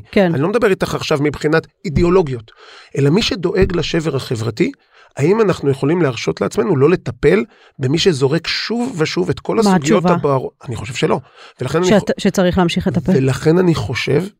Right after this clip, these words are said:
Speaker 2: ויודע ובטוח שתיקון מערכת המשפט הוא לא יעצור לעולם, רק מה? אני בהחלט, ככל שעובר הזמן, ככל שעובר הזמן, ואני חושב שאירועי השנה וחצי האחרונות,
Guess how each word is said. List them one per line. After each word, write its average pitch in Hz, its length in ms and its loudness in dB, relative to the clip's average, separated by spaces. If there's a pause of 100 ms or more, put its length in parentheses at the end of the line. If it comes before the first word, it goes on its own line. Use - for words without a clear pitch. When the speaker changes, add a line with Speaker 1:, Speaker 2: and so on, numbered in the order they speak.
(140)
Speaker 2:
ויודע 127 560 0 (260)
ובטוח 135 720 -2 (640)
שתיקון - 560 -4
מערכת 147 400 -2
המשפט 139 560 -2 (520)
הוא 139 160 -2
לא 139 140 4
יעצור 147 440 0
לעולם, 131 520 0 (480)
רק 135 320 -2
מה? 110 200 0 (920)
אני 131 200 -4
בהחלט, 120 580 -2 (420)
ככל 180 400 0
שעובר 131 480 2
הזמן, 104 320 -6 (960)
ככל 175 340 0
שעובר 120 340 0
הזמן, 110 240 -8 (400)
ואני 107 120 -4
חושב 123 160 2
שאירועי 123 280 2
השנה 123 240 0
וחצי 120 360 0
האחרונות, 123 420 -2